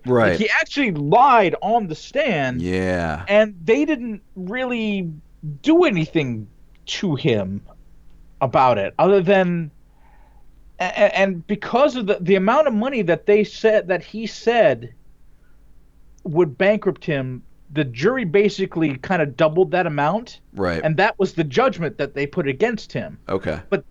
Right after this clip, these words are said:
Speaker 2: that amount, I think it was, like, two million dollars or something like that.
Speaker 1: Okay.
Speaker 2: And I think they did a judgment of, like, four million dollars against him. It was something along those lines.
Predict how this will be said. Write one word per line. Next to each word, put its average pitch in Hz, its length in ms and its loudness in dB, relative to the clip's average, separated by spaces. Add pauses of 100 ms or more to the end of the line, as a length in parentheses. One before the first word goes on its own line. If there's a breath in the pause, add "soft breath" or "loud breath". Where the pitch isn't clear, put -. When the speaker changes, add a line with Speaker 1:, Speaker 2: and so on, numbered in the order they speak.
Speaker 2:
that 233 220 4
amount, 214 760 0
I 165 80 -4
think 202 240 -8
it 202 80 -6
was, 175 180 0
like, 170 360 4 (560)
two - 200 -6
million 147 300 -2
dollars 98 400 -2
or 101 60 -18
something 101 280 -12
like 98 180 -10
that. 92 340 -10
Speaker 1:
Okay. 92 100 -6
Speaker 2:
And 117 100 -4
I 113 60 0
think - 200 -8
they 143 120 2
did 139 160 0
a 127 60 2
judgment 113 360 0
of, 104 120 -4
like, 104 180 -2
four 120 260 0
million 101 300 -4
dollars 87 380 -10
against - 340 -12
him. 98 80 -6
It 104 80 -6
was 127 180 0
something 113 280 -2
along 110 280 0
those 117 180 2
lines. 135 240 2